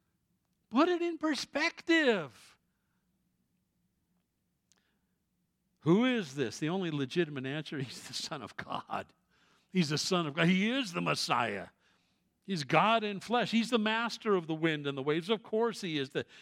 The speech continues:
miracles that Jesus did, in part, were meant to convince his disciples of his deity.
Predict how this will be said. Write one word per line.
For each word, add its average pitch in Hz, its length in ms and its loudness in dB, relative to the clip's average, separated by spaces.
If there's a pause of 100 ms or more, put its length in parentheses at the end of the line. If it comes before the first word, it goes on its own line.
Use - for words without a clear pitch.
(140)
miracles 170 720 2
that 151 240 -4
Jesus 175 360 -4
did, 190 320 -2 (360)
in 180 220 -2
part, 277 360 -4
were 190 120 -2
meant 202 220 0
to 185 60 -10
convince 175 460 -2
his 160 220 0
disciples 151 600 -10
of 143 80 -2
his 143 180 -6
deity. 127 640 -6